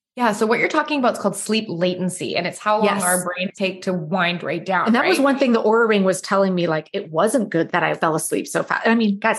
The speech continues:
Speaker 2: I go to bed at nine o'clock at night. My light's off at nine fifteen. So, I mean, I really am going to bed early and going to sleep early,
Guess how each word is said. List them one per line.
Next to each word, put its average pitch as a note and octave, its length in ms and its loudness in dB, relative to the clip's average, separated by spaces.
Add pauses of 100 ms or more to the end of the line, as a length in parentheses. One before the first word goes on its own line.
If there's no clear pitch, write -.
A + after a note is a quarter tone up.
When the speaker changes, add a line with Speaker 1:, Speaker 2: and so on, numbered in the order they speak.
Speaker 2:
I - 100 -12
go E4 80 -4
to D#4 60 -2
bed B3 160 -2
at - 160 -4
nine E3 300 0
o'clock - 380 -2
at - 100 -10
night. - 180 -6
My E3+ 80 0
light's F3 300 0
off D3 180 0
at - 100 -14
nine - 180 -14
fifteen. - 520 -18 (300)
So, - 140 -2
I - 20 4
mean, G3 140 2
I - 40 4
really F#3 380 4
am D#3 420 0 (220)
going E3+ 180 0
to - 60 -6
bed E3 100 2
early D#3 240 4
and - 240 -2
going F3+ 160 2
to - 80 -4
sleep A#3 300 -2
early, - 360 -2